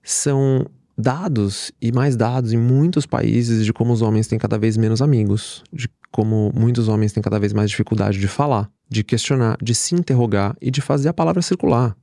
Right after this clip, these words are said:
Porque uma coisa a gente sabe, não vai dar pra destituir o heterocis patriarcado só com as mulheres, ou só com as pessoas dissidentes, ou só com L G B T.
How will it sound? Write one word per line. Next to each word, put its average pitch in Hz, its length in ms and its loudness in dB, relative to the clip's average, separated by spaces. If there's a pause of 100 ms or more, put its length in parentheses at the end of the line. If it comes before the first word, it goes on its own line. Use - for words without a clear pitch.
(120)
Porque - 240 -2
uma 226 160 2
coisa 185 220 2
a 185 40 2
gente 196 180 0
sabe, 139 380 0 (140)
não 151 360 2
vai 151 200 2
dar 92 300 0
pra 101 160 -2
destituir 113 580 0
o 95 120 2
heterocis 104 400 -2
patriarcado 104 720 -2
só - 320 -4
com - 100 -6
as 139 120 0
mulheres, 117 440 2
ou 117 60 0
só 117 180 -2
com 117 80 -2
as 123 60 -2
pessoas 110 460 0
dissidentes, 107 680 0
ou 107 80 0
só 104 180 -2
com 110 140 -2
L 107 80 2
G 110 100 2
B 113 120 0
T. - 180 -2